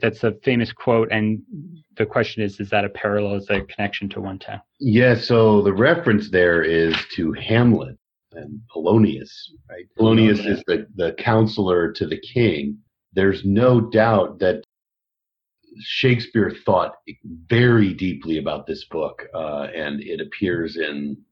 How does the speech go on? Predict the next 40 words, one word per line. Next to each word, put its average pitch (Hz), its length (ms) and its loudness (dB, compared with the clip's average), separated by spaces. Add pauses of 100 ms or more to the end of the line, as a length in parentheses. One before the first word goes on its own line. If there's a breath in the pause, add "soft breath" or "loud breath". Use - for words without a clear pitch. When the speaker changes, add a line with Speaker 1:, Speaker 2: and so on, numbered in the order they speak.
(100)
Speaker 2:
a 85 60 -12
number 87 480 0
of 78 100 -6
his 78 180 -8
works 76 480 -6
in 71 120 -8
lots 82 420 -2
of 73 100 -14
interesting 80 400 -10
and 73 140 -14
subtle 76 360 -4
ways. 76 440 -4 (720)
I'm 101 100 4
not 165 220 4
sure 147 180 2
what 120 200 2
you 104 100 6
have 110 300 2
in 85 180 0
mind 113 640 2
exactly, 117 760 0
so 87 400 -2 (140)
let 120 200 0
me 107 340 2 (220)
work 113 320 0
my 95 160 2
way 85 260 0
to 117 220 0
it 101 100 0
by 85 160 0
taking 98 400 -2
you 80 140 -4 (100)
first 131 480 2 (640)
to 104 200 4
the 87 80 -4
bottom 104 460 2
of 85 160 -4
section 85 580 -2
one 98 260 2
oh 87 340 -2